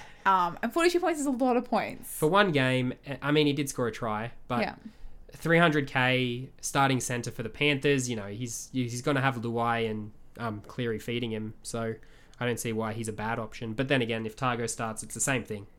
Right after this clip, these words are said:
Speaker 2: Either
Speaker 1: Yeah.
Speaker 2: or, right?
Speaker 1: Either or.
Speaker 2: Yeah.
Speaker 1: That's
Speaker 2: Agreed.
Speaker 1: my cheapie.
Speaker 2: Fair.
Speaker 1: What about yourself?
Speaker 2: I had Brent Naden.
Speaker 1: Okay.
Speaker 2: Um, another Bulldogs, uh, player in my list. Um, three hundred seventeen K,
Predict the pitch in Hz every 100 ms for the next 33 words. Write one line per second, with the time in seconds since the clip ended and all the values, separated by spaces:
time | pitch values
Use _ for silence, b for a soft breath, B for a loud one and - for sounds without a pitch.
0 | - 139 185 135 123 120 160 - 254 220
1 | - 214 - 117 - - - - - -
2 | 143 214 196 196 196 196 202 190 180 185
3 | - - - - 131 170 - 240 226 285
4 | 285 - b b b b - - - 185
5 | 165 180 165 170 208 143 107 - - -
6 | 226 269 480 - 147 147 147 160 151 147
7 | 139 139 127 - - - 135 135 131 127
8 | - - 135 127 127 123 120 120 123 123
9 | 180 - - - b b b b 135 135
10 | 131 123 - - 185 196 180 156 151 139
11 | 127 123 120 120 123 120